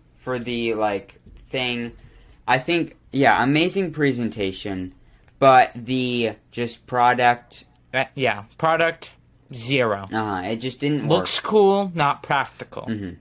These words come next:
Speaker 1: definitely. But I love the presentation. Like, that was
Speaker 2: Presentation
Speaker 1: amazing.
Speaker 2: was very good.
Speaker 1: Uh-huh. Super cool on presentation, but not on practicality, and just item
Speaker 2: Yeah.
Speaker 1: is horrible. But yeah, and then I
Speaker 2: Yeah.
Speaker 1: guess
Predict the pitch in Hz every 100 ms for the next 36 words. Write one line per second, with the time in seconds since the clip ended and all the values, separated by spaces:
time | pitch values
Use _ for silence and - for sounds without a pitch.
0 | _ 113 107 - 95 90 92 127 120 127
1 | 135 139 147 139 131 117 110 104 101 -
2 | 98 101 98 98 113 120 120 120 - 160
3 | 165 185 165 147 143 127 120 107 107 113
4 | 104 98 - - 113 104 90 - _ _
5 | _ - 147 143 147 165 151 139 131 139
6 | 127 120 113 120 107 - 110 104 104 _
7 | _ _ _ 113 107 101 - 107 110 110
8 | 107 - _ 107 104 92 - 98 95 104
9 | - 101 98 95 95 92 95 95 95 -
10 | - 101 98 98 98 95 - 92 - 95
11 | - 95 98 98 - _ _ _ _ _
12 | - 107 110 123 127 120 - 123 131 127
13 | -